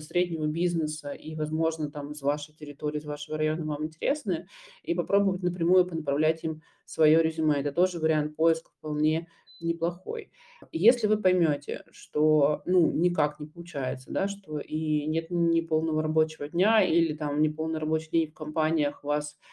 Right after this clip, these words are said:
соответственно, не устраивает компания, там, бизнес, что-то еще в фо-, форматах, э, работы,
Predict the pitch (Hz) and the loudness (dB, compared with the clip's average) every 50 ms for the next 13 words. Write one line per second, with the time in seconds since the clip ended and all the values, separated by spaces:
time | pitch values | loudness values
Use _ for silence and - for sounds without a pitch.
0 | - - _ - - 143 - - 160 160 160 160 - 160 151 147 147 _ _ - | -20 -20 _ -6 -4 -4 0 2 2 2 2 0 -2 -2 -2 -2 -2 _ _ -4
1 | 151 175 190 180 170 170 175 170 165 165 156 143 139 139 - 139 139 - 208 240 | 0 4 6 6 6 6 4 4 4 6 6 4 2 0 -2 -4 0 4 6 6
2 | 269 247 214 180 170 170 175 131 131 135 170 190 185 160 131 131 131 - - 135 | 6 6 4 2 2 0 0 -2 -4 -2 -2 -4 -4 -4 -6 -6 -6 -8 -12 -12
3 | 131 - - 175 - - 175 165 165 - - - - - 151 165 156 170 190 190 | -10 -10 -10 -10 -6 -6 -6 -6 -6 -6 -12 -10 -8 -6 -4 -2 0 -2 -2 -2
4 | - - 175 - - - - 151 156 151 147 156 160 160 - - _ _ _ _ | -4 -8 -10 -10 -10 -10 -8 -10 -8 -10 -8 -8 -8 -10 -10 -12 _ _ _ _
5 | _ _ _ _ _ _ _ - 165 165 165 160 156 156 143 - - 139 131 131 | _ _ _ _ _ _ _ -4 -4 -2 0 2 2 2 2 2 -2 -6 -8 -8